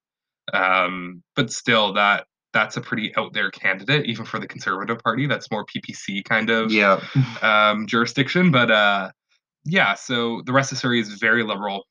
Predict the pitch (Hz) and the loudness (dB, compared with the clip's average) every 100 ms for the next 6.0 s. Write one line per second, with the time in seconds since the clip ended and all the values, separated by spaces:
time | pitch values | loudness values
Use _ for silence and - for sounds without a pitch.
0 | _ 113 117 120 120 117 113 104 101 107 | _ -6 0 2 2 2 0 0 2 2
1 | 104 - 110 110 101 110 101 101 - 104 | 0 -2 -2 -2 -2 -4 -6 -10 -8 -6
2 | 101 107 113 - - 113 117 165 - _ | -4 -4 -6 -8 -14 -8 -4 -4 -6 _
3 | _ 117 110 101 98 95 98 98 98 123 | _ 0 2 4 2 2 0 -4 -2 -4
4 | - 107 107 107 107 101 101 101 95 - | -2 -2 -2 -4 -2 0 0 -2 -6 -10
5 | 92 95 107 107 101 - 98 98 98 98 | -6 0 0 -2 -6 -2 0 2 2 0